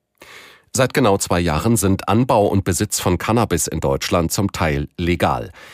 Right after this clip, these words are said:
Wie sich der Cannabismarkt seitdem entwickelt hat und wie es um den Jugendschutz und die Kriminalität rund um die Droge steht, damit haben sich Forschende des Ecocan-Projekts befasst. Franziska Ehrenfeld aus der A R D Wissenschaftsredaktion erläutert,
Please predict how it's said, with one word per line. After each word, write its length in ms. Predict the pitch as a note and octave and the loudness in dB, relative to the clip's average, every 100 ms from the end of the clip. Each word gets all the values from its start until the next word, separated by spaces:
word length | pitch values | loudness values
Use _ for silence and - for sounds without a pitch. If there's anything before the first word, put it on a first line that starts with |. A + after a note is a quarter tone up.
| - _ | -20 _
Wie 80 | A2+ | -2
sich 160 | G#2+ G#2 | -2 0
der 160 | G#2 | 0
Cannabismarkt 720 | - B2+ B2 A2+ - F2+ - | 0 0 0 0 0 0 0
seitdem 400 | - E2 - D#2+ | -2 -4 -2 -2
entwickelt 460 | D#2 D2+ D2+ A2+ - | -2 -4 -6 -6 -4
hat 180 | - - | -4 -2
und 180 | D2 - | -2 -2
wie 60 | |
es 140 | D2+ - | -4 -4
um 100 | D2 | -4
den 160 | C#2+ | -4
Jugendschutz 640 | - G2+ C3 A2 A2 G2+ - | -2 0 0 0 -2 -4 -4
und 220 | E2+ E2+ | -6 -6
die 80 | E2+ | -8
Kriminalität 760 | - E2+ D2+ D2 - B2 G#2 | -4 -2 -2 -2 -2 -2 -2
rund 280 | - E2+ - | -2 -2 0
um 120 | - | -2
die 120 | D3 | -4
Droge 320 | - D2 - - | -4 -2 -2 -2
steht, 320 | - G#2+ - - - - | 0 0 -2 -10 -20 -6
damit 260 | - A#2 A2 | 0 0 2
haben 240 | F2+ F2+ | 0 0
sich 200 | E2+ D#2 | 0 -2
Forschende 480 | - E2 D2+ F#2 E2 | 0 0 2 -2 -2
des 260 | E2 D2+ - | -2 -4 -2
Ecocan-Projekts 1160 | A#2 - G2 - D#2 B1+ - - C2+ A#1 - - | -4 -2 -4 -2 -4 -4 -8 -6 -6 -6 -8 -6
befasst. 540 | E2+ - - - - _ _ - - - - | -6 -6 -8 -10 -14 _ _ -20 -20 -20 -6
Franziska 440 | - B2+ E3 - | -2 0 0 2
Ehrenfeld 540 | - A#2+ G2 - C#2+ | 0 2 0 0 -2
aus 140 | - D2 | -2 -4
der 180 | - D#2 | -4 -2
A 120 | C#2 | -2
R 60 | |
D 200 | D#2+ D#2+ | -2 -2
Wissenschaftsredaktion 1040 | - - A#2 D2 - - C#2 C2 - E2 D#2 | -2 0 0 -2 -4 -6 -6 -6 -2 0 0
erläutert, 560 | C#2+ C#2 E2 - - | -2 0 0 0 -4